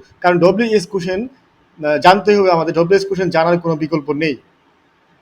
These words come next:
তাহলে বন্ধুরা, আজকের ভিডিওতে আমরা শিখবো ডব-, হোয়াট ও হোয়েন এর ব্যবহার। সবাই তোমরা সাথে থাকো। হোয়াট এর ব্যবহার, uses of হোয়াট, আমরা কোথায় কোথায় হোয়াট ব্যবহার করব, আমরা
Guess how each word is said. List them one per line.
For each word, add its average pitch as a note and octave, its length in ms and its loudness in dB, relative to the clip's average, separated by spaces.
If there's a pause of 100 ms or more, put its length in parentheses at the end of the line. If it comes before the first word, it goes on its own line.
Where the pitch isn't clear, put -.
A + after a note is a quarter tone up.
(500)
তাহলে G#3+ 160 4
বন্ধুরা, G#3+ 280 2
আজকের F#3+ 260 -2
ভিডিওতে A3 240 -2
আমরা F#3+ 220 2
শিখবো F3 340 -2
ডব-, F3+ 240 0
হোয়াট G3 340 2
ও F#3 100 0
হোয়েন F3 260 0
এর E3+ 100 -2
ব্যবহার। D#3+ 320 0 (400)
সবাই G#3 280 2
তোমরা G3 300 -2 (180)
সাথে F3+ 200 -4
থাকো। C3 320 -6 (2250)
হোয়াট A3+ 220 2
এর G#3 280 0 (180)
ব্যবহার, C#3+ 420 2 (440)
uses G#3 240 -2
of G#3+ 80 6
হোয়াট, D#3+ 340 0 (120)
আমরা F3 160 -4
কোথায় G#3+ 360 -4
কোথায় G#3+ 220 -2
হোয়াট F#3 180 2
ব্যবহার F3+ 240 2
করব, D#3 240 -4
আমরা D#3+ 360 -6